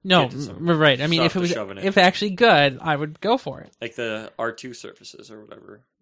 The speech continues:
Speaker 2: What,
Speaker 1: You know,
Speaker 2: what's the
Speaker 1: actually,
Speaker 2: next,
Speaker 1: I don't
Speaker 2: what are they
Speaker 1: think
Speaker 2: gonna
Speaker 1: so.
Speaker 2: call 'em?
Speaker 1: So, uh, you know, it's funny you mentioned that. So,
Speaker 2: Oh,
Speaker 1: you
Speaker 2: those
Speaker 1: know,
Speaker 2: are nvidia.
Speaker 1: Yeah, so they're both nvidia based,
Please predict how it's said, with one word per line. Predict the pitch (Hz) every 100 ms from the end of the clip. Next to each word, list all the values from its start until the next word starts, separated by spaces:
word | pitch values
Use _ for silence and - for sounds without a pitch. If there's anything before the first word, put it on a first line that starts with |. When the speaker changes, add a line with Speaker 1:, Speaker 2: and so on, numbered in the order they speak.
| _
Speaker 2:
What, | 117 180
Speaker 1:
You | 196
know, | 196
Speaker 2:
what's | 180
the |
Speaker 1:
actually, | 202 -
Speaker 2:
next, | 160
Speaker 1:
I | 165
don't | 185
Speaker 2:
what | 151
are | 147
they | 139
Speaker 1:
think | -
Speaker 2:
gonna | 113
Speaker 1:
so. |
Speaker 2:
call | 110
'em? | 98 _ _ _ -
Speaker 1:
So, | - 196 180
uh, | - 160 151
you | 147
know, | 202
it's | 180 -
funny | 233
you | 185
mentioned | 160 160
that. | 131 123
So, | 147 135 - -
Speaker 2:
Oh, | 139
Speaker 1:
you | 180
Speaker 2:
those | 208
Speaker 1:
know, | 117
Speaker 2:
are |
nvidia. | 104 92 - 113 101 98 - _
Speaker 1:
Yeah, | - 185 160
so | 143 180 165
they're | 165
both | 160 202 208
nvidia | 190 160 147 135
based, | 143 139 139 - -